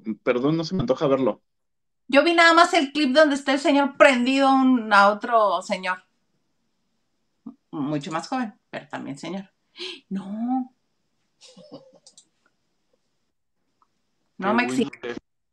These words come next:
Speaker 3: que Winnie the Pooh es L G B T. Ya nomás falta eso, que a mi Winnie the Pooh le cambien su camisita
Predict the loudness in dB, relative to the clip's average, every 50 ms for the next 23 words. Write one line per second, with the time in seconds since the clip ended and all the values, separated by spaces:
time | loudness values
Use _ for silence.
0 | _ _ _ -12 -10 -8 -6 -6 -6 -6 -6 -6 -8 -8 -10 -12 _ -10 -8 -8
1 | -8 -8 -10 -12 -12 -12 -12 -12 -12 -12 -10 -10 -10 -12 -12 -6 -2 -2 0 0
2 | 0 -2 -2 -2 -2 -4 -2 0 2 0 2 0 -2 -4 -2 -2 -4 -4 -4 -4
3 | -4 -2 -2 -2 0 -2 -2 -4 -4 -6 -4 -4 -2 -2 -2 -4 -4 -4 -4 -6
4 | -6 -8 -10 -12 -12 -10 -10 -10 -10 -12 -10 -12 -12 -8 -4 -4 -2 -2 -4